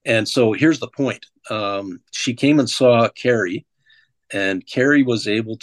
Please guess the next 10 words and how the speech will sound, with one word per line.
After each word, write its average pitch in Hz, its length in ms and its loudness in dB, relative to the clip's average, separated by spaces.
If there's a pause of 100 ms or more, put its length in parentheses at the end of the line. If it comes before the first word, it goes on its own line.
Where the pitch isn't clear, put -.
to, 95 340 -4 (160)
um, 90 400 -6 (360)
get 104 460 -2 (800)
through 139 380 6
to 107 440 0
customer 120 480 -4
service 123 500 -4
at - 280 -6
that 101 280 -4
particular, 107 680 -6